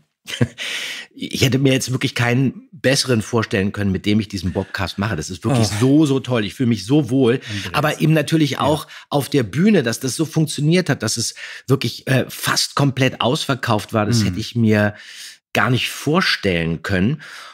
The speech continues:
Speaker 1: Und, ähm, ja, Hexenhandy, äh, haben wir besprochen. Viele haben ja dann auch gesagt, „Oh Gott, Hexenhandy,
Speaker 2: <laughs>
Speaker 1: die Folge ist ja so ein bisschen schräg.“
Speaker 2: Ja.
Speaker 1: Aber zum Besprechen war die wunderbar.
Speaker 2: Ja.
Speaker 1: Haben so tolle Geschichten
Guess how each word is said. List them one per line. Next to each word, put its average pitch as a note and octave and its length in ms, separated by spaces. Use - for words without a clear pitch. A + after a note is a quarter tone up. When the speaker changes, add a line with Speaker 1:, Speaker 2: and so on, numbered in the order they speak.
Speaker 1:
Und, D3 360
ähm, B2+ 500
ja, A2 240
Hexenhandy, D#3 720
äh, B2 260
haben A#2+ 160
wir C3 80
besprochen. B2 540
Viele C3+ 300
haben A#2+ 120
ja A#2 80
dann A2+ 160
auch F2+ 160
gesagt, G2 340
„Oh E2+ 120
Gott, G2 260
Hexenhandy, A#2+ 680
Speaker 2:
<laughs> - 360
Speaker 1:
die D#3+ 40
Folge A2+ 400
ist G2+ 100
ja A#2 100
so G#2 100
ein G#2+ 60
bisschen G2 260
schräg.“ A#2+ 420
Speaker 2:
Ja. G#2+ 60
Speaker 1:
Aber A2+ 160
zum A2+ 260
Besprechen B2+ 720
war A2+ 140
die A2+ 340
wunderbar. D3+ 540
Speaker 2:
Ja. B2+ 220
Speaker 1:
Haben A#2+ 80
so C#3 240
tolle C#3+ 380
Geschichten C3+ 640